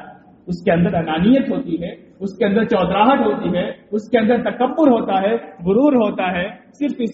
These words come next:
بنیاد پر کہ میرا غریب بھائی میرے پاس چل کر کیوں نہیں آیا۔ بیچارہ غریب بھی اس بنیاد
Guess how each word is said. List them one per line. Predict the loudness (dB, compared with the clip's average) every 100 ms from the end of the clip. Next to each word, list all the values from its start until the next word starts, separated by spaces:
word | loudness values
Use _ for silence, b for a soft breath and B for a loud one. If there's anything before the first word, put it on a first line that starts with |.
| -6
بنیاد | 0 2 2 0
پر | -4
کہ | 0
میرا | 0 2 0
غریب | 0 -2 -2
بھائی | 0 0 0
میرے | -4 -4
پاس | -4 -4 -4 -4
چل | -6
کر | -4
کیوں | -10 -4 -2
نہیں | 0 -2
آیا۔ | -2 -2 -4 -10 -20 -20 -18 -16 -16 -18 -20 0
بیچارہ | 2 4 4 4 2
غریب | 0 0 -2
بھی | -4
اس | -4
بنیاد | -2 2 2